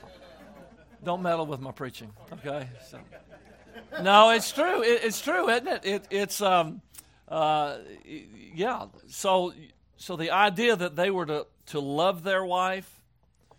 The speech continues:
and there's a long story about the church at Ephesus that there was a lot of gender strife going on. The goddess Diana was there, and, and, and, uh, actually some of the civil government had been taken over by women. It was a,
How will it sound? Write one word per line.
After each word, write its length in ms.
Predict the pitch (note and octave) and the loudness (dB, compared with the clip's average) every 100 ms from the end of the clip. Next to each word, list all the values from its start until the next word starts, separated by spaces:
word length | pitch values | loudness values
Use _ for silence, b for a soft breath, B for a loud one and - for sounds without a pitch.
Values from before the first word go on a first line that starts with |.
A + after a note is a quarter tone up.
| b b | b b
and 80 | D3 | -8
there's 120 | G3+ | -4
a 60 | G3+ | 0
long 240 | A3+ A3+ | 2 2
story 300 | - A3+ G#3+ | 0 -2 0
about 200 | F3+ F3+ | 2 0
the 80 | E3 | 0
church 320 | - G3+ - | -6 -6 -4
at 80 | F3 | -2
Ephesus 520 | G3 A3 F3 - D3+ | 0 -2 -6 -10 -8
that 160 | E3+ D#3+ | -6 -4
there 100 | E3 | -6
was 140 | D#3 | -4
a 60 | E3 | -4
lot 320 | D#3+ F3+ F#3 | 0 2 2
of 280 | E3+ C#3+ C#3 | 0 -6 -16
gender 600 | B2 C3+ G3+ G#3 F3+ D#3+ | -14 -2 -2 0 -4 -6
strife 680 | - - G3 F3+ F#3 F#3 D3 | -6 -6 0 2 0 -2 -6
going 320 | E3 D#3+ D#3 | -4 -4 -2
on. 360 | D#3 D#3 D3 - B B C3+ | -2 -2 -4 -10 B B -16
The 120 | D3 | -4
goddess 360 | D#3+ E3+ E3+ | 0 0 0
Diana 540 | C#3 D#3+ D#3+ D#3 E3 D#3+ | 0 2 2 0 -2 -2
was 220 | D#3 C3 | -6 -4
there, 340 | D3+ D#3 D#3 | -2 0 -2
and, 220 | C#3+ C3 A#2 b b | -4 -6 -14 b b
and, 460 | - C#3+ C#3 C#3 A#2+ | -8 -4 -2 -4 -8
and, 400 | B2+ C#3+ C#3 C3+ | -4 -4 -4 -2
uh, 300 | C3+ C3 C3+ | 0 2 0
actually 320 | D#3 E3 D#3+ | -2 -4 -6
some 180 | C#3+ F3 | -8 -6
of 60 | D3 | -8
the 60 | |
civil 400 | C3+ F#3+ D#3+ C3+ | -6 -6 -4 -6
government 420 | C3 D#3 D3+ D3+ C#3+ | -4 -4 -2 -6 -6
had 140 | C3+ | -8
been 160 | D3 C#3+ | -8 -4
taken 320 | D#3 D#3 D3 | -6 -4 -2
over 280 | D3 C#3 D3+ | -2 -4 -4
by 300 | C3+ C#3 C#3 | 2 2 2
women. 340 | C#3 D3 D3+ | -2 -6 -6
It 80 | F3 | -6
was 140 | F3 | -6
a, 160 | D3+ | -6